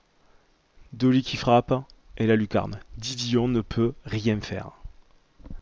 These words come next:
La suite du match était pas mauvaise, on gagne deux zéro au final, mais j'ai eu l'impression d'être dans mes jeunes années et de regarder le Montpellier Rugby jouer à Sabaté.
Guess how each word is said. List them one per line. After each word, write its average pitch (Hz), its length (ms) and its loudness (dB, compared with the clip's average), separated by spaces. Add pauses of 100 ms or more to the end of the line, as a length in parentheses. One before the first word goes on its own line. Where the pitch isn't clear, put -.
(280)
La 127 80 4
suite 175 240 0
du 160 160 2
match 170 240 4
était 139 160 2
pas 131 140 4
mauvaise, 131 360 8
on 113 60 2
gagne 110 240 2
deux 113 140 2
zéro 113 220 2
au 117 40 0
final, 151 340 4
mais 135 460 4
j'ai 160 140 0
eu - 20 2
l'impression 160 380 2
d'être 160 180 0
dans 139 100 6
mes 143 140 2
jeunes 143 220 2
années 139 280 4 (120)
et 123 80 2
de 123 80 2
regarder 127 400 6
le 131 100 8
Montpellier 127 380 2
Rugby 123 320 -2
jouer 127 220 6
à 123 40 6
Sabaté. 117 480 4